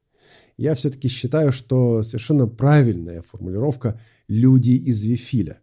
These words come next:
Русский перевод к этому близок, но надо просто помнить, что Вифиль — это не имя человека, а это название города, название местности.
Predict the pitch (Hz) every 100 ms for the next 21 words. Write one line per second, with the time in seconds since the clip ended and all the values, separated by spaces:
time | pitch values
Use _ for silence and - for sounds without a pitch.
0 | _ _ _ _ _ _ 131 202 165 131
1 | 135 208 - 123 143 143 135 170 143 82
2 | - _ _ _ - 120 139 139 151 131
3 | 127 175 190 139 - 131 127 139 131 -
4 | 208 110 - _ _ _ 117 123 127 139
5 | 196 170 131 113 - 117 151 202 - 131
6 | - _ - 107 127 131 123 117 117 127
7 | 127 127 147 123 107 98 135 160 120 92
8 | 90 110 127 120 127 147 120 - 87 _
9 | -